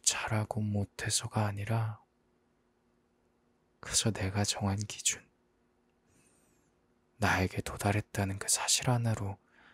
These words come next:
너무 기특해서 말이지.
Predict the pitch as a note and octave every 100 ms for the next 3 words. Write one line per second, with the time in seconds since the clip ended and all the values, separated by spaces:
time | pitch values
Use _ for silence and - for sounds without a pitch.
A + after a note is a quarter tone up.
0 | _ _ _ _ _ _ _ - - G2
1 | F#2 F#2 - - - - - - A2 G#2
2 | G#2 - - -